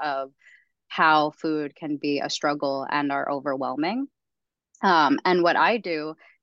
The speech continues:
through my coaching is I just try to implement like, very small, like, very tangible things that you could do in your day-to-day to start making food pleasurable and to not have it stress you out and to not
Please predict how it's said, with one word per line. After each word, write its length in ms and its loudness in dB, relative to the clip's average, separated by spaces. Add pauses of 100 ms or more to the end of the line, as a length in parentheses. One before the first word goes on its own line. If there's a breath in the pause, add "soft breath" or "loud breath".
(220)
through 140 0
my 160 0
coaching 680 -4
is 480 0
I 120 -2
just 340 -4
try 300 2
to 240 -4
implement 640 -4 (500)
like, 180 -2
very 320 2
small, 760 -4 (500)
like, 160 -8
very 240 0
tangible 560 -6
things 360 -4
that 100 -6
you 100 -6
could 240 -6
do 240 -2
in 160 -2
your 140 -2
day-to-day 640 -4 (240 loud breath)
to 100 -6
start 320 0
making 380 -4
food 640 0
pleasurable 640 -2
and 220 0
to 100 -4
not 240 -2
have 160 -4
it 100 -8
stress 320 -8
you 140 -8
out 260 -8
and 200 -2
to 100 -2
not 320 2